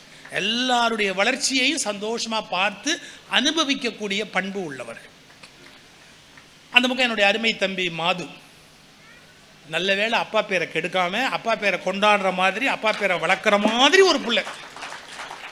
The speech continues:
எங்களுக்கெல்லாம் ராதாகிருஷ்ணன் சார் ஒரு கடவுள் மாதிரி, பல வகையில கடவுள் மாதிரி எங்களுக்கு பேராசிரியர் ராதாகிருஷ்ணன். கை பிடிச்சி மேடையில கூட்டு வந்து எப்படி பேசணும், எப்படி பேசக்கூடாது, எப்படி பேசினா உத விழும்,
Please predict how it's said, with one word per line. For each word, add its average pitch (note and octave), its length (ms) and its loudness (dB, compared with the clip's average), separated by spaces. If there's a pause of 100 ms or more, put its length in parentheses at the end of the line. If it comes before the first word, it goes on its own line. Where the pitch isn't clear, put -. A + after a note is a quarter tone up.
(640)
எங்களுக்கெல்லாம் B3 440 0
ராதாகிருஷ்ணன் A3 440 0
சார் A3+ 260 0
ஒரு G#3 220 -4
கடவுள் A#3 380 0
மாதிரி, G#3 360 -6 (920)
பல F#3 220 4
வகையில A#3+ 380 2
கடவுள் G3+ 320 -2
மாதிரி F#3+ 280 -4
எங்களுக்கு C#3+ 440 -8
பேராசிரியர் D#3+ 480 -2
ராதாகிருஷ்ணன். D3+ 540 -4 (840)
கை B3+ 260 4
பிடிச்சி C#4+ 380 -4
மேடையில A3+ 320 0
கூட்டு G#3+ 200 -8
வந்து A3+ 160 -4
எப்படி G#3+ 240 -4
பேசணும், A3 440 -6
எப்படி A3 260 -6
பேசக்கூடாது, G#3 640 -2
எப்படி F#3+ 240 -6
பேசினா G#3 400 -4
உத F#3 180 -2
விழும், G#3+ 480 -4